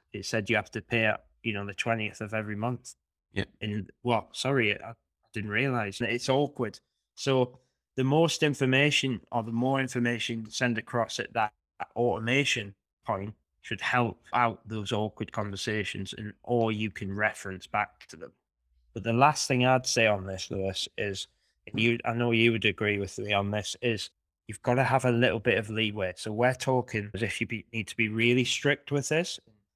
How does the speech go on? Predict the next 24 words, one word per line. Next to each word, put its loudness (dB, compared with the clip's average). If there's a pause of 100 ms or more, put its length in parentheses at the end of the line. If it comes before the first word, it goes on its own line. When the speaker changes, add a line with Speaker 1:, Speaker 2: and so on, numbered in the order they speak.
(120)
Speaker 1:
having 4
the 6
expectations -2
and -16
setting 0
it 0
out 2
and -8 (380)
sort -2
of -18
being 4 (240)
bulletproof 2 (160)
in -4
terms 0
of -4
you -6
cover 2
everything, 0 (340)
cover 2 (100)
everything 0
and 2
more, 0 (380)
and -4
then 2